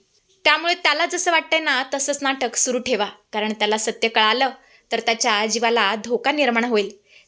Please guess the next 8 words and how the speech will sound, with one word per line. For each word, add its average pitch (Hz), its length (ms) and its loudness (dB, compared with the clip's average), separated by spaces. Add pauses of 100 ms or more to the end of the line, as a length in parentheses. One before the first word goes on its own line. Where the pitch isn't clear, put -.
त्यामुळे 226 280 2
आता 214 160 0
हे 233 140 -2
नाटक 226 420 0
तुम्हाला 240 380 2
कंटिन्यू 254 540 -2
करावं 226 340 2
लागेल 196 300 -2